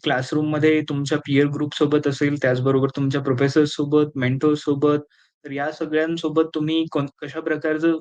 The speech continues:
कम्युनिकेशन करताय आणि कम्युनिकेशन स्किल्स तुमची व्हर्बल आणि त्याचबरोबर रिटन कम्युनिकेशन स्किल या दोन्ही महत्त्वाच्या गोष्टी तुम्ही महाविद्यालयीन जीवनामध्ये त्या, त्यामध्ये अ, तुम्ही चांगल्या प्रकारचं अ, त्या,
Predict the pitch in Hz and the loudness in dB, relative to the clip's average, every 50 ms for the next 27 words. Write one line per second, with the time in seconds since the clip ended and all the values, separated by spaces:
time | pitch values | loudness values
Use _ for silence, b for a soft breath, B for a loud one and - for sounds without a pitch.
0 | - - 143 143 143 151 147 147 147 131 - 160 156 147 147 139 127 123 131 135 | -2 -4 -2 -2 -2 -2 -2 -2 -2 -2 -2 -4 -4 0 0 0 2 0 -2 -2
1 | 143 b b b b b b b 143 147 147 147 156 147 151 156 160 160 160 165 | -4 b b b b b b b -14 -12 -8 -6 -6 -4 -4 -4 -4 -2 -2 -2
2 | 156 - - 170 170 170 - - 170 170 170 170 170 - - 160 156 156 147 - | -2 -2 -2 -4 -4 -4 -2 2 2 4 4 2 0 -2 -4 -4 -2 -2 0 2
3 | 170 170 170 165 160 _ _ _ - 131 135 135 139 139 147 160 170 180 180 180 | 4 4 4 2 -2 _ _ _ -2 2 2 2 2 4 2 4 4 4 0 -2
4 | b b b b b b 143 143 156 156 156 170 175 170 180 175 175 160 135 139 | b b b b b b -18 -14 -8 -6 -4 -4 0 2 2 2 2 2 0 0
5 | 139 175 175 180 175 170 165 165 165 160 160 156 156 - 170 165 - - - 156 | 0 0 2 2 2 0 -2 -2 -4 -2 -2 -2 -2 -2 -6 -6 -6 -4 -2 0
6 | 127 127 127 123 B B B B - 147 151 156 165 165 160 151 143 147 156 165 | 0 0 -2 -4 B B B B -14 -10 -8 -8 -8 -8 -8 -8 -8 -6 -4 0
7 | 175 180 175 151 147 151 151 151 160 151 147 - - 143 143 139 131 - - 160 | 0 0 0 0 -2 -4 -4 -2 -2 -4 -2 -2 -2 -2 -2 -2 -4 -4 -8 -6
8 | - 151 151 151 147 139 143 143 143 143 147 143 147 147 151 143 143 135 139 143 | -4 -2 -2 0 0 0 0 0 0 2 2 2 4 2 2 2 2 2 2 2
9 | 143 147 143 139 131 139 147 - b b b b b - 147 151 151 151 - _ | 0 0 0 2 2 0 0 0 b b b b b -14 -12 -12 -12 -12 -14 _
10 | _ _ _ _ _ _ _ - 139 135 139 143 147 143 151 160 165 165 - _ | _ _ _ _ _ _ _ -12 -12 -10 -8 -8 -6 -4 -4 -4 -4 -6 -10 _
11 | _ _ - 123 123 123 123 127 131 - 139 143 147 147 147 139 131 135 143 143 | _ _ -12 -10 -8 -6 -6 -8 -8 -8 -6 -4 -4 0 0 0 2 2 0 0
12 | 139 143 135 131 151 139 139 139 - 165 170 175 175 b b b _ _ _ _ | 0 0 0 4 2 2 2 4 2 2 2 2 0 b b b _ _ _ _
13 | - 127 123 123 123 123 - 120 _ - 139 139 | -16 -12 -10 -8 -8 -10 -10 -12 _ -8 -8 -8